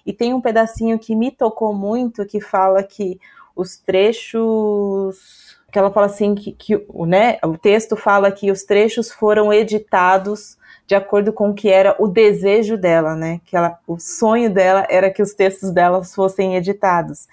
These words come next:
Então, se a gente parar pra pensar, né, uma, uma escritora cujo sonho era só que os textos dela fossem revisados, edi-, editados e publicados.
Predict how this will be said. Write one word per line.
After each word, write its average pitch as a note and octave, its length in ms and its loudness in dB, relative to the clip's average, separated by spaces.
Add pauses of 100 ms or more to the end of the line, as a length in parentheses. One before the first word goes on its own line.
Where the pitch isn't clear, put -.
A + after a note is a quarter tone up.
(280)
Então, G#3 120 -2
se G#3 80 -4
a G#3+ 60 2
gente A3 180 -4
parar G#3+ 200 2
pra G3+ 120 -4
pensar, G3+ 520 -2
né, G#3 120 0
uma, G3 120 0
uma G3 120 -4
escritora B3 800 0 (160)
cujo A#3 280 -2
sonho A#3+ 260 -2
era B3+ 180 0
só B3 240 0
que B3 120 -6
os B3+ 80 -6
textos A#3+ 400 -6
dela A3 340 2
fossem A3+ 300 -2
revisados, G#3 580 0
edi-, G3 340 -4
editados G3 520 -2
e F#3+ 60 -8
publicados. F#3 680 -6